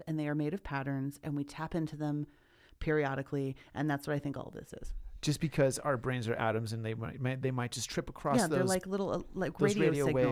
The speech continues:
Speaker 1: signals or something. And I
Speaker 2: Yeah.
Speaker 1: feel like Alicia and I, some, and maybe it's because she is so much like my mom, or that my mom was so much like her, and that I am
Speaker 2: Okay.
Speaker 1: attuned to her radio
Speaker 2: Okay,
Speaker 1: wave
Speaker 2: but
Speaker 1: for
Speaker 2: then,
Speaker 1: some reason.
Speaker 2: but then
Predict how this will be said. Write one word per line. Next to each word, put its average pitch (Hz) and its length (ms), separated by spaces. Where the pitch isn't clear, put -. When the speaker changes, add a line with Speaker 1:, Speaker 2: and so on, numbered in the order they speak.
Speaker 1:
signals 135 180
or 156 60
something. 156 360
And 165 120
I 165 60
Speaker 2:
Yeah. 262 140
Speaker 1:
feel 143 100
like - 100
Alicia 185 320
and 190 100
I, 170 160
some, 175 480
and 175 100
maybe 185 240
it's - 120
because 190 360
she 220 200
is 247 240
so 208 120
much 160 180
like 139 200
my 139 100
mom, 120 380
or - 80
that 156 120
my 170 120
mom 170 240
was 170 100
so 185 100
much 165 160
like 160 140
her, 214 340
and 151 200
that 156 200
I 160 100
am 175 80
Speaker 2:
Okay. 170 80
Speaker 1:
attuned 202 480
to 160 100
her 165 160
radio 180 180
Speaker 2:
Okay, 170 200
Speaker 1:
wave 147 200
Speaker 2:
but 156 80
Speaker 1:
for 156 80
Speaker 2:
then, 175 200
Speaker 1:
some 190 40
reason. - 340
Speaker 2:
but - 200
then 175 320